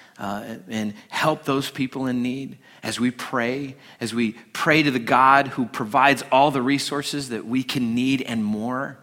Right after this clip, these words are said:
as we stand up and do something, as we overcome obstacles, God can help us live like Nehemiah and rebuild a wall of safety and protection around people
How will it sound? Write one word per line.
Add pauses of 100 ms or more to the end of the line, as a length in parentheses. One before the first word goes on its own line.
(580)
as
we
stand
up
and
do
something, (540)
as
we
overcome
obstacles, (1400)
God
can
help
us
live (400)
like
Nehemiah (500)
and
rebuild
a
wall
of
safety
and
protection
around
people